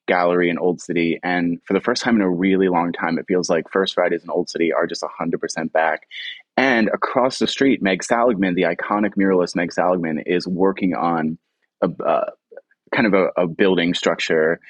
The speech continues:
an art experience, this thing that'll happen across the street. That won't be free, but most of the First Friday things are free. So First Fridays in Old City are back. If you're ever looking for something to do on a Friday night, the first Friday,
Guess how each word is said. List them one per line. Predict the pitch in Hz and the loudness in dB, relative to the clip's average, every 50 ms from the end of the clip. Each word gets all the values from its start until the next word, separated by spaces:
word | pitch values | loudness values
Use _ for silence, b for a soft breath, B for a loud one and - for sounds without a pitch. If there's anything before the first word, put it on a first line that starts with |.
| B B B B | B B B B
an | - - 92 - | -2 -2 0 2
art | - 101 92 71 | 2 2 2 2
experience, | 98 - - - 95 90 87 87 85 82 80 76 - | -2 -4 -2 -2 0 0 2 2 0 0 -2 -2 -2
this | - 92 - - | -4 -4 -4 -2
thing | - 98 95 92 | -2 0 2 2
that'll | 90 85 80 | 2 2 2
happen | - 85 82 - 90 | 0 -2 -2 -2 -2
across | 85 - - 87 80 - | -4 0 0 0 0 0
the | 87 | -4
street. | - - - 92 87 80 - | -6 -2 0 0 0 2 2
That | - 113 101 | 2 0 2
won't | 98 95 101 98 | 2 2 2 2
be | 123 | 0
free, | 113 - 131 135 139 131 | 0 4 4 4 4 6
but | 101 - 85 | 4 4 4
most | 98 95 92 92 - - | 4 2 2 2 0 -2
of | 85 | -2
the | 85 80 | -2 -2
First | - - 78 76 - | -2 -4 -4 -4 -2
Friday | - 73 65 69 71 | -2 0 0 0 -2
things | - - - 73 - | -4 -8 -14 -14 -14
are | 60 - | -14 -12
free. | - - 64 64 65 - | -6 -6 -4 -4 -4 -6
So | - - - 80 80 82 80 - B B B B B B B B _ | -4 0 2 4 4 4 2 -2 B B B B B B B B _
First | - 107 113 113 - | -4 -2 -2 -2 -2
Fridays | - 98 95 95 98 98 101 95 90 | 0 0 2 4 4 4 2 2 2
in | 92 | 0
Old | 64 76 92 92 87 | 0 0 0 0 0
City | - 87 87 73 | 0 0 0 2
are | 76 85 | 2 2
back. | 95 90 85 82 - | 0 0 -2 -2 -6
If | - - | -4 0
you're | 92 92 | 0 2
ever | 98 104 107 | 2 2 2
looking | 104 101 - 107 101 | 2 2 0 -4 -4
for | - 98 | -2 -4
something | - - 95 92 92 95 | -2 -2 -2 0 2 0
to | 95 | 0
do | 87 95 92 | 0 0 0
on | 90 92 | 0 -2
a | 90 85 | -4 -2
Friday | - 92 92 92 92 92 | 0 0 2 2 0 0
night, | 92 95 95 101 92 - | 0 0 0 -2 -2 -4
the | - | -4
first | - 98 92 - - | -4 -4 -4 -2 0
Friday, | 92 90 92 92 95 95 | 0 2 4 4 2 2